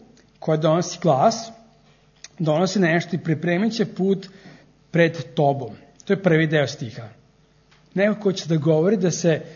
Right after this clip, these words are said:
bukvalno planine sruše, da se rupetre na putevima ispune i da se napravi jedan veliki put, jer bukvalno, vidjet ćemo, dolazi Bog.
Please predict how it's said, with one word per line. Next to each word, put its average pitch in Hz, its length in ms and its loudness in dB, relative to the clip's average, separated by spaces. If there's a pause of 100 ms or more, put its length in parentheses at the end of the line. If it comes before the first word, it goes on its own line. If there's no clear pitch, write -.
(360)
bukvalno 190 680 4
planine 190 440 4
sruše, 147 640 0 (720)
da 165 120 2
se 170 260 0
rupetre 175 560 4
na 202 80 4
putevima 196 720 2
ispune 175 760 0 (180)
i 180 40 -4
da 185 80 0
se 185 140 -2
napravi 196 440 0
jedan 208 200 2
veliki 208 500 0 (120)
put, 220 400 4 (680)
jer 170 140 0
bukvalno, 208 680 2 (100)
vidjet 180 240 0
ćemo, 165 240 0
dolazi 170 500 2
Bog. 143 420 2